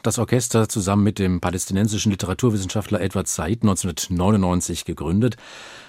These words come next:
Da spielen in diesem Orchester israelische, palästinensische und auch andere arabische Musiker zusammen. Sie an herausgehobener Position im Orchester,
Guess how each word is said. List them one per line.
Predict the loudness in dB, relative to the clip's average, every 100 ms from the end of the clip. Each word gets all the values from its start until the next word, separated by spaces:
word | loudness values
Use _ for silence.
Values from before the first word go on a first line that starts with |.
| -4
Da | 0 2 0 -10
spielen | -8 0 2 4
in |
diesem | 2 0
Orchester | 0 0 -2 0 0
israelische, | 0 0 0 0 0
palästinensische | 0 0 2 2 4 2 0
und | -2
auch | -2 0
andere | 2 2 0 -2
arabische | -4 0 0 0 0 0
Musiker | 0 0 0 0 -2 -2 -6
zusammen. | -6 -4 0 2 2 0 -6 -20 -20 _
Sie | -2 0 4
an | 4
herausgehobener | 2 4 4 4 2 0 2 4 2
Position | 0 -4 -4 -4 0 0
im | 0 0
Orchester, | -2 -2 -4 0 2 2